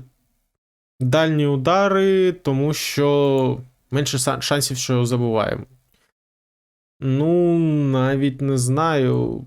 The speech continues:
задоволений тим, як тримаємо м'яч, але це чисто для мотивації, можливо, це щось додасть.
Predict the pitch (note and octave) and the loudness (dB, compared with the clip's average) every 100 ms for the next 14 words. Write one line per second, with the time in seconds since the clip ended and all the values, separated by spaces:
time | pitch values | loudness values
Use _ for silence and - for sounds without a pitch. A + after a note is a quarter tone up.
0 | C3 B2 A#2 A#2 A2+ B2+ D3+ C3+ D3+ C#3 | -8 -6 -4 -4 -2 0 0 0 0 0
1 | C3+ D#3 E3 D#3 D3 C#3+ C#3+ C#3 C3+ B2+ | -2 0 2 2 2 0 0 0 0 0
2 | A2+ - - - _ _ _ _ _ _ | -2 -10 -20 -20 _ _ _ _ _ _
3 | _ _ _ _ _ _ _ _ _ D3+ | _ _ _ _ _ _ _ _ _ -2
4 | C#3+ C#3 B2+ C#3 D3 D3 C#3+ C#3+ C#3 E3 | 0 0 -2 -2 0 2 0 0 0 0
5 | G3 - C3+ B2 C3 C#3+ C#3+ C#3 C3 B2+ | 0 -2 0 0 2 2 2 2 0 0
6 | A#2+ A#2+ - _ _ _ _ _ - D3 | -2 -6 -18 _ _ _ _ _ -6 -4
7 | B2+ F3+ - C#3+ C3 B2+ B2+ - C#3 C#3 | -2 -2 -2 -4 -2 -2 -4 -8 -4 -2
8 | C3 C3 C3+ B2+ B2+ B2+ A2+ A2+ A#2 B2 | 0 0 2 0 -2 -2 -2 -2 -2 0
9 | B2+ B2+ - B2 B2 - B2 A#2+ - C3 | 0 0 0 -2 -2 -2 -2 -4 -6 -4
10 | B2 B2+ B2+ A#2 - - | -2 0 0 0 -2 -10